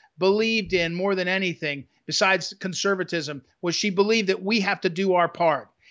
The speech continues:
And she believed that meant elections. You, you, you can't hope that the other side screws up. You can't wish that there was a third, fourth, or fifth party. There's a two-party system. Pick one,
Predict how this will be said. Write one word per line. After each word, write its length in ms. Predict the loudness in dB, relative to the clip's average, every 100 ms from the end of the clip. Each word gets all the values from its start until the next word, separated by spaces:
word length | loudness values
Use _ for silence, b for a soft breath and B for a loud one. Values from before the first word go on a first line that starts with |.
| b -4
And 160 | -2 0
she 200 | 0 2
believed 440 | 2 2 -2 0
that 260 | 0 0 0
meant 240 | -2 0
elections. 720 | -2 0 0 -2 -10 -12 -18 -18 _
You, 140 | -8 0
you, 180 | 0 0
you 160 | -2 -4
can't 320 | 0 0 -2
hope 380 | 0 0 0 0
that 140 | -2
the 160 | 0 -2
other 260 | 0 0
side 480 | 0 -2 0 2 0
screws 460 | -4 -6 -6 -2 0
up. 280 | 2 0 B B
You 120 | -8
can't 300 | 0 0 0
wish 320 | 2 2 2
that 140 | -2 2
there 140 | 4
was 180 | 4 2
a 80 | 0
third, 360 | 0 2 2 2
fourth, 320 | 2 2 2
or 60 |
fifth 340 | -2 -2 -2 0
party. 400 | 2 4 0 -4 b b
There's 180 | -6 -6
a 60 |
two-party 500 | 2 2 4 2 2
system. 600 | 2 4 2 4 0 0 -8 _
Pick 320 | 2 2 2
one, 420 | -2 0 -2 -4